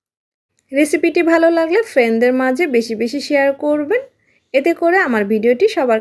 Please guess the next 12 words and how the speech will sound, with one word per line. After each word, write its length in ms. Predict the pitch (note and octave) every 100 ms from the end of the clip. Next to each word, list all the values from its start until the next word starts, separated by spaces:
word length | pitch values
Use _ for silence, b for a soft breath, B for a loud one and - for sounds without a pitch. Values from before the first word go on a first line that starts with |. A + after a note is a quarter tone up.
| B3
কাছে 180 | B3+ C#4 C#4
পৌঁছে 300 | C#4+ C#4+ D#4
যাবে। 320 | C#4+ D4 D4 A#4 - b b b b
আশা 220 | C#4+ D#4+ F4
করছি 260 | F#4 F4 B4
আমার 160 | C4+ A3+ A#3
আজকের 240 | - C#4
রেসিপিটি 400 | C#4 C4+ C4+ D4+ F4+
আপনাদের 400 | C4 A#3 A3 A3+
কাছে 220 | B3+ D4+
ভালো 260 | B3+ C4 C4
লেগেছে। 400 | C#4+ C#4+ D4 G#4+